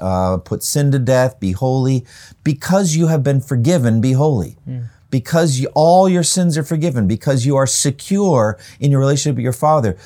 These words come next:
Speaker 1: You shouldn't then lay back and sin as much as you want. Not
Speaker 2: Mm.
Speaker 1: at all. You should all the more yearn to be holy because God is holy. Why?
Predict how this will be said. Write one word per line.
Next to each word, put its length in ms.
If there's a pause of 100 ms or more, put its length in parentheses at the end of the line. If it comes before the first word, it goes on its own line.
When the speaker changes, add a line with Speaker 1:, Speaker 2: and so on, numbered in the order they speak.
(140)
Speaker 1:
You 140
shouldn't 320
then 240
lay 140
back 280
and 100
sin 200
as 100
much 200
as 120
you 80
want. 280
Not 200
Speaker 2:
Mm. 40
Speaker 1:
at 80
all. 200
You 140
should 160
all 320
the 80
more 480 (240)
yearn 640
to 140
be 240
holy 360
because 300
God 240
is 120
holy. 380
Why? 300